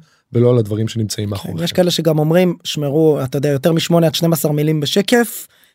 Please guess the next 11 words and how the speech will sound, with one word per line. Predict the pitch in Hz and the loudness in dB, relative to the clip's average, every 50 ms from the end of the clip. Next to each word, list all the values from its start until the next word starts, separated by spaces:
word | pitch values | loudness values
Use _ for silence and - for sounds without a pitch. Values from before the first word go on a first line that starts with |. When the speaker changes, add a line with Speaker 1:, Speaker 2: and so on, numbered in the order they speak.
| _ - | _ -12
Speaker 2:
בזמן | 135 131 160 170 | -4 -2 0 0
שאתה | 160 - 165 | 0 0 -2
מדבר, | 156 151 135 151 139 165 190 214 220 233 240 277 - _ | -2 -2 -2 0 2 4 4 4 4 2 2 -2 -6 _
זה | - 143 131 | -12 -10 -6
כבר | 147 147 139 | -4 -4 -2
גורם | 135 151 160 170 | 0 2 2 4
לאנשים | 165 160 156 147 - 160 | 4 2 2 2 0 0
להתמקד | 156 151 139 - 147 127 - 160 156 143 - - _ _ - | 0 -2 -2 -2 -4 0 2 2 2 2 -2 -8 _ _ -14
בטקסט | 139 139 131 - - 226 226 - - - - | -10 -10 -6 0 0 0 0 0 -4 -10 -6
ולא | 139 143 143 135 | -4 -2 -2 -2
בך." | 127 110 - | -2 -4 -6